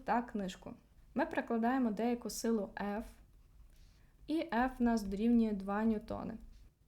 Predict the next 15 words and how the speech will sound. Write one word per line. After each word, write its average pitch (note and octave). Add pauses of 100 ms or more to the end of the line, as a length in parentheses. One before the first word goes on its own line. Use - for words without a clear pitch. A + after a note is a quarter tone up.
Також A#3
у C4
нас C4+
є B3
коефіцієнт A#3
тертя A#3
ковзання. F#3+ (680)
Пам'ятаємо A#3
також, B3+
що -
є G#3+
сила A#3+
нормальної G#3+
реакції G#3
опори F#3+